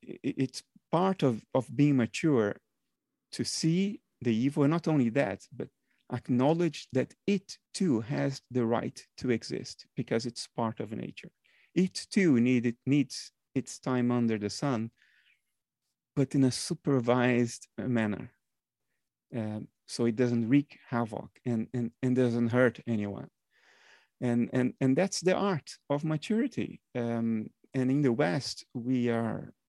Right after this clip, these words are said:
we turned it into a cultural value to be like children when it comes to morality. We call it righteousness. Uh, it's a cultural value to be righteous, to say, "I am good and they are evil and we have nothing to do with one another."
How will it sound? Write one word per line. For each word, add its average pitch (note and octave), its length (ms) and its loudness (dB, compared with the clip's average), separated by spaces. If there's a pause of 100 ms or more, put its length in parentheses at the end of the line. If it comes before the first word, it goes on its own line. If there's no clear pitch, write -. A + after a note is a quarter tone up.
(600)
we B2+ 160 0
turned D#3+ 460 2
it C#3 260 2
into B2 240 -2
a A2 60 0
cultural E3 500 2
value A#2 440 0
to - 120 -6
be B2+ 280 0
like B2 400 -2
children D#3+ 560 0
when B2+ 160 -2
it A#2 160 -6
comes A#2 280 -6
to A#2+ 100 -12
morality. G#2+ 600 -6 (720)
We B2 140 -2
call D3 180 2
it D3+ 120 0
righteousness. - 840 -2 (680)
Uh, G#2 200 -8
it's - 200 -8
a F3 60 -2
cultural A#2+ 420 -2
value D3+ 280 -2
to A#2 100 -6
be A2 140 2
righteous, - 580 0
to - 80 -16
say, A2+ 180 -8
"I D3 160 2
am A#2+ 160 2
good F3+ 220 2
and B2+ 160 2
they A#2+ 120 2
are A#2 140 0
evil A#3 400 0
and D3+ 240 -2
we D3 100 0
have C#3 160 -4
nothing C3+ 340 -4
to - 100 -14
do B2 100 -4
with B2 200 -2
one A#2+ 120 -2
another." A2+ 380 -4